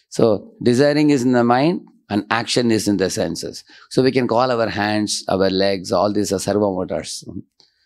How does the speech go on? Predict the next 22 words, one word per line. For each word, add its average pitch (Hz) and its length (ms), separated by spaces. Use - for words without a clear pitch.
And 104 140
our 104 100
mind 107 240
can 107 180
be 95 120
compared 104 420
to 113 80
a 104 60
microprocessor. 92 800
In 113 80
microprocessor, 107 600
you 98 120
write 101 260
a, 90 260
a - 220
program. 95 560
And 113 120
then 117 100
servo 120 260
motors 117 360
move 107 380
linear 104 540